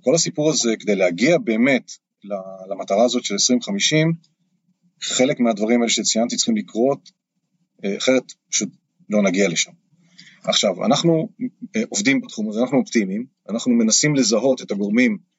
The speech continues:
ש-, שבאמת יכולים, אה, לקחת אותנו, אותנו ואת כל התחום שלנו לשם, חברות ענק, כמו מייקרוסופט לדוגמה,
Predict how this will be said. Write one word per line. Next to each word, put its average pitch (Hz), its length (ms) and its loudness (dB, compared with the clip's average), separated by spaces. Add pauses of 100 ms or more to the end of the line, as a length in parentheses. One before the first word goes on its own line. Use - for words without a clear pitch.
(200)
ש-, - 140 -6 (160)
שבאמת 104 680 0
יכולים, 107 400 -6
אה, 101 60 -4 (340)
לקחת - 340 -8
אותנו, 101 360 -2 (100)
אותנו 120 360 2
ואת 90 100 -14
כל 107 140 0
התחום 101 220 -8
שלנו - 460 -4
לשם, 90 440 0 (420)
חברות 107 420 2
ענק, 117 360 2 (760)
כמו 135 160 2
מייקרוסופט 110 580 0
לדוגמה, 87 300 -10